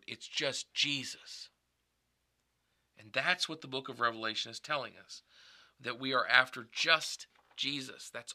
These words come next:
all that we hope for. This book is anti-assimilationist. It is anti-accommodationalist. This book is a book of outright rebellion against the Roman government.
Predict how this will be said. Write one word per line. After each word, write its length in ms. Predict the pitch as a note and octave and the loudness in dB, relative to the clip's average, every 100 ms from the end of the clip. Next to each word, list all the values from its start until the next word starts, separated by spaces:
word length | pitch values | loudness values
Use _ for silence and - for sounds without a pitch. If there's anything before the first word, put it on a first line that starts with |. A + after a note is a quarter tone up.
| - | -4
all 540 | B2+ C#3 C#3+ D3+ D3 _ - | 2 6 6 6 2 _ -8
that 180 | B2 - - | -4 -4 -6
we 160 | B2+ A#2 | -6 -4
hope 300 | - A#2+ - | -4 -10 -10
for. 280 | - E2+ D#2+ - _ - - - - | -18 -20 -20 -20 _ -20 -20 -8 0
This 160 | C#3 | 0
book 240 | - E3 B2+ | 2 -4 -4
is 160 | G2+ - | -6 2
anti-assimilationist. 1500 | C#3+ D3 C3 A2+ G#2 - - A#2 G2 G#2 A2 - F#2+ - - - - - | 6 6 6 6 4 2 0 0 4 4 4 0 -4 -10 -10 -12 -20 -12
It 140 | A#2 B2 | -6 -4
is 200 | A2 - _ | -4 -6 _
anti-accommodationalist. 1900 | C3+ C#3+ C#3+ - A2+ A2 - - A#2 - C#3 C#3 A2+ G#2 - - G2 C#2+ - - - - - - | 4 4 4 6 8 8 6 -10 -8 2 6 6 6 4 4 -2 -6 -12 -12 -12 -16 -20 -20 -2
This 280 | B2+ D3+ - | 2 2 2
book 340 | C3 C#3+ C#3 | 2 2 2
is 220 | C#3 C3+ | -2 0
a 80 | B2 | 2
book 320 | A2+ C3+ C3+ | 0 0 -2
of 140 | A2+ A2 - | -2 -6 2
outright 600 | C#3 D#3+ F3 C#3+ C#3+ C#3+ A2 | 8 8 6 2 2 2 -2
rebellion 1000 | B2+ A2+ G2+ - C#3+ D3+ D3+ A#2 G#2 G2+ - - - | 0 0 0 4 6 6 2 -4 -12 -18 -20 -18 -8
against 320 | A2+ B2 - | 0 0 0
the 80 | A#2 | 0
Roman 320 | A2 G#2+ G2+ | 0 0 2
government. 600 | G2 B2 D#3+ D#3+ E3+ - | 8 8 8 0 -6 -10